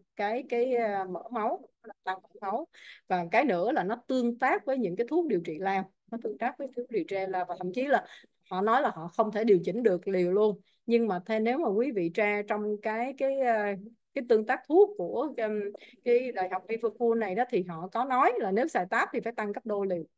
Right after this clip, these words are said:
ha. Thì nói chung nếu đã đụng tới bệnh lao thì có lẽ là lúc đó chúng ta không nên xài táp, mà chúng ta nên xài T D F, bởi T D F được bật đèn xanh là không có tương tác. Và cái T D F thì người ta thấy là mặc dù là nói nó ảnh hưởng tới xương nhưng mà thực ra nó cũng chỉ là khoảng một đến ba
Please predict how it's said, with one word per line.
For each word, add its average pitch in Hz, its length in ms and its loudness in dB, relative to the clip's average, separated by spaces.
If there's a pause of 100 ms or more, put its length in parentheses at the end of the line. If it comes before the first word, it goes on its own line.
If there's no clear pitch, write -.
(220)
ha. 233 140 2 (340)
Thì 202 60 0
nói 226 220 4
chung 254 260 4
nếu 262 240 4
đã 208 200 0
đụng - 160 -6 (140)
tới 254 220 6
bệnh 185 180 -6
lao 202 260 -2
thì 190 100 -6
có 226 160 -4
lẽ 208 180 -2
là 214 140 -2 (100)
lúc 262 200 -4
đó 226 260 0
chúng 254 120 -10
ta 226 100 -2 (100)
không 196 220 -4
nên 185 180 -4
xài 160 240 -10
táp, 220 200 -2 (420)
mà 170 160 -10
chúng 208 140 -4
ta 220 80 2
nên 196 180 2
xài 180 160 0
T 165 60 -10
D 196 140 -2
F, 233 200 4
bởi 208 140 2
T 208 140 -6
D 196 220 0
F 226 180 0
được 196 140 -6
bật 208 160 -8
đèn 175 200 -4
xanh 196 220 0 (140)
là 170 140 -10
không 180 140 -6
có 233 140 -4
tương 190 180 -2
tác. 262 240 2 (520)
Và 190 200 0
cái 277 100 2
T - 40 -20
D 233 160 4
F 269 240 6
thì 247 100 0
người 190 160 -4
ta 214 180 -4
thấy 254 200 2
là 190 360 2 (240)
mặc - 120 -8
dù 226 140 8
là 202 120 4
nói 208 260 0
nó 339 60 -2
ảnh 220 280 -2
hưởng 202 180 -4
tới 277 120 0
xương 226 240 4
nhưng 226 140 0
mà 190 60 -4
thực 180 160 -8
ra 202 100 -4
nó 247 160 -6
cũng 202 200 -4
chỉ 208 220 -2
là 285 280 -2
khoảng 220 220 -6
một 175 160 -2
đến 233 200 -4
ba 202 160 0